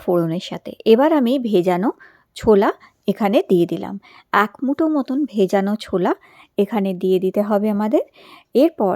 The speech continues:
এখানে দিয়ে দিলাম দুটি কাঁচা লঙ্কা আর দিয়ে দিলাম স্বাদ মতন নুন। কাঁচা লঙ্কা একটু বেশি দিতে পারো যদি একটু ঝাল ঝাল খেতে ভালো লাগে। এবার এখানে দিয়ে দিচ্ছি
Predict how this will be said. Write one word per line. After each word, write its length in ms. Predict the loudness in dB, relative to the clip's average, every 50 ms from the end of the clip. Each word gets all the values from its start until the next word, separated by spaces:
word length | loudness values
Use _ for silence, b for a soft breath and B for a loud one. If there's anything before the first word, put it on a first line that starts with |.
| -2 -4
এখানে 340 | -6 -6 -4 -6 -4 -4 -4 -4 0
দিয়ে 160 | 2 2 2 4
দিলাম 280 | 2 0 0 0 -2 -4 -2 -4
দুটি 220 | -4 -2 -2 -4
কাঁচা 380 | -4 -2 -4 -4 -4 -4 -4 -2
লঙ্কা 360 | -2 -2 -2 -4 -2 -2 -4 -4 -4 B B B B B B B _
আর 200 | 2 2 2 2 2 0
দিয়ে 140 | 2 2 2
দিলাম 260 | 2 0 -2 -2 -4 -4 _ _ _ _ _ _ _ -10
স্বাদ 280 | -6 -4 -4 -4 -4 -4
মতন 300 | -4 -4 -4 -2 0 -2 -2 -2 _ _ _ 2 2 4
নুন। 200 | 4 2 2 -2 -4 -8 b b b b b b -2
কাঁচা 280 | 0 0 2 2 2
লঙ্কা 280 | 2 4 2 2 0 0 -2 -2
একটু 140 | -2 -4 -2
বেশি 300 | 0 0 -2 -2 -2 -4 -4 -4
দিতে 160 | -6 -6 -6
পারো 200 | -4 -2 0 0 0 0
যদি 140 | -2 -2 -2 -2
একটু 240 | -2 -4 -4 -6 -6
ঝাল 280 | -6 -6 -6 -4 -2 -2 -2
ঝাল 180 | -2 -2 -4 -4
খেতে 260 | -4 -6 -8 -6 -8 -10 -10 _
ভালো 260 | -4 -2 0 0 0
লাগে। 300 | -2 -2 -4 -6 -8 -10 -12 B B B B B B B B B _
এবার 280 | -2 -2 0 0 0 0 0 -2
এখানে 300 | -2 -4 -4 -4 -4 -4 -2 0
দিয়ে 140 | 0 0 2
দিচ্ছি 280 | 0 -2 -2 0 0